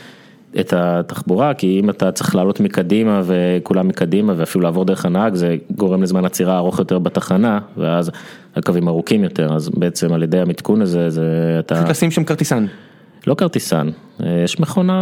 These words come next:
Speaker 2: אה,
Speaker 1: אוטומטית
Speaker 2: שאתה
Speaker 1: שאתה
Speaker 2: שם
Speaker 1: עושה.
Speaker 2: פשוט דלת, אה, שמונעת
Speaker 1: כן.
Speaker 2: כניסה,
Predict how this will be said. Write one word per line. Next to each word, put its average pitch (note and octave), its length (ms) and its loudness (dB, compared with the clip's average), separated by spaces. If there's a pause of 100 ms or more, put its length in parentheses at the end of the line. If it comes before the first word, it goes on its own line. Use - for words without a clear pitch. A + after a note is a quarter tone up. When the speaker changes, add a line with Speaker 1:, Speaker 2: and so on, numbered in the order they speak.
(120)
Speaker 2:
אה, F3+ 60 0
Speaker 1:
אוטומטית D3 460 0
Speaker 2:
שאתה - 40 -10
Speaker 1:
שאתה B2+ 120 2
Speaker 2:
שם - 80 2
Speaker 1:
עושה. B2+ 140 0
Speaker 2:
פשוט C3+ 120 2
דלת, B2+ 400 0
אה, A#2 340 2
שמונעת G#2+ 440 0
Speaker 1:
כן. - 60 -12
Speaker 2:
כניסה, C#3+ 400 0